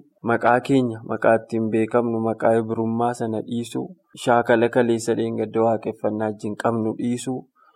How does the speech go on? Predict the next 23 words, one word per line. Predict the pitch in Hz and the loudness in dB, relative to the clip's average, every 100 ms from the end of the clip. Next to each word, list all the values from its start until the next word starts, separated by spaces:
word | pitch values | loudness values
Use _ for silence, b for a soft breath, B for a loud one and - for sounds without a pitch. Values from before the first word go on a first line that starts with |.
| _ _ _ - - | _ _ _ -10 -8
fi | - 143 151 165 - - - | 0 4 4 4 -2 -4 2
nyaataaf | 131 131 131 113 | 4 6 4 4
dhugaatii | 127 120 127 127 135 | 2 6 6 6 0
xuraa'aatti | 135 127 120 120 - | 2 4 4 2 0
dabarsanii | 120 110 104 - 107 110 | 2 2 0 -2 -4 -4
of | 113 - | -4 -4
kennu | 110 117 120 - _ _ | -4 -2 -4 -8 _ _
ni | - 107 | 0 2
amala | 123 123 113 113 | 4 4 4 4
Baabiloonummaati. | 113 113 107 107 107 107 107 107 107 - - _ b b b - | 2 2 -2 -2 -2 -4 -4 -6 -6 -14 -20 _ b b b -4
Jireenyi | 120 127 127 131 | 4 6 6 6
namaa | 131 123 120 | 4 4 2
kanatti | 113 120 113 - | 2 2 2 2
akka | - 120 | 2 2
kennamu | 123 123 123 151 180 | 4 4 6 4 4
guyyuma | 208 196 147 | 6 6 6
guyyaatti | 113 110 110 110 - | 4 6 6 6 2
godhamaa | 120 127 110 113 120 | 4 6 6 6 6
oola. | 127 123 156 - B B B | 6 6 4 2 B B B
Sana | - 143 135 131 | 2 6 6 6
duukaas | 147 156 170 160 | 6 8 6 4
immoo | 156 156 170 185 - | 0 4 6 6 2
yoo | - 123 | 2 4